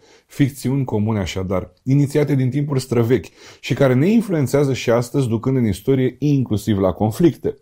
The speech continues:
Războaiele, de orice fel, fie ele religioase, fie de expansiune sau reprezentând revolte politice majore, sunt strâns legate de felul în care oamenii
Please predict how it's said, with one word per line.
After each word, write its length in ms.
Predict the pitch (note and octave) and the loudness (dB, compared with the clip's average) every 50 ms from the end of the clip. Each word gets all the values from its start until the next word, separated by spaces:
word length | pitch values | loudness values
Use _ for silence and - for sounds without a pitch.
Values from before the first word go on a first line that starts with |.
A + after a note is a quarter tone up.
| _ _ _ _ _ - | _ _ _ _ _ -6
Războaiele, 640 | - B2+ C3+ A#2 A#2+ B2 D#3+ F#3+ D#3 A2+ F#2 - - _ - - _ _ _ - | -4 -2 -2 0 2 2 2 4 4 2 0 -2 -10 _ -20 -20 _ _ _ -2
de 140 | - G#2 | 2 4
orice 320 | C3+ F3 G3+ G#3+ - - D#3 | 4 4 4 2 -2 -6 -8
fel, 340 | - - - G2+ D#2 C#2 - _ _ _ _ | -4 -2 -2 -2 -2 -4 -12 _ _ _ _
fie 160 | - - D3 | -2 0 2
ele 120 | E3 E3 | 2 4
religioase, 560 | D#3 D3+ D3+ D3+ C3+ D3 E3+ C3 F2+ - - | 2 2 2 2 4 4 4 4 4 0 -4
fie 200 | E2+ - - B2 | -10 -6 -4 -4
de 100 | B2 B2 | -2 -2
expansiune 640 | C3+ A2+ - - C3+ C3 B2+ A#2+ - D3+ D3+ A#2+ F2+ E2+ | -4 -4 -6 -6 -4 -4 -4 -2 0 0 0 0 -2 -6
sau 220 | - - D#2+ F2 | -6 -8 -8 -8
reprezentând 640 | E2+ F#2 F2 - F#2+ F#2 G2+ G2+ G2 - A#2 A#2 | -8 -8 -6 -4 -4 -2 -2 -2 -2 -2 -2 -2
revolte 500 | A2 G#2+ G2+ F2 G#2 C3 B2 A2+ F#2 G2 | 0 -2 0 0 0 0 0 0 -2 -4
politice 480 | E2 - F2 F2 F#2+ E2+ F#2 E2 - F2 | -6 -4 -4 -4 -4 -6 -6 -8 -8 -6
majore, 500 | F2+ G2 G#2 G#2+ A#2 D3 C#3+ C3+ C3 C3 - - - - - _ _ _ | -6 -4 -4 -2 0 2 2 2 0 -2 -6 -18 -20 -20 -20 _ _ _
sunt 260 | - - B2+ B2+ A2+ | -14 -10 -8 -8 -8
strâns 580 | - - - - D3 D#3 E3+ E3+ D#3+ - - | -8 -10 -10 -6 -4 -4 -4 -4 -6 -8 -10
legate 500 | - G#2+ G#2 G2+ F#2 B2 C#3 C#3 - A#2+ | -12 -12 -10 -6 -4 -4 -4 -4 -4 -4
de 120 | G#2 F#2+ F#2 | -4 -4 -4
felul 260 | D#2+ - - C#3+ C3 | -4 -4 -4 -2 -2
în 80 | B2 G#2+ | -2 -4
care 240 | - G2 F2 E2 D#2 - | -6 -6 -8 -8 -6 -4
oamenii 480 | G#2 D#3+ A3+ A3 G3+ E3+ C#3+ C3+ C#3+ | -2 -2 0 0 0 0 0 -2 -4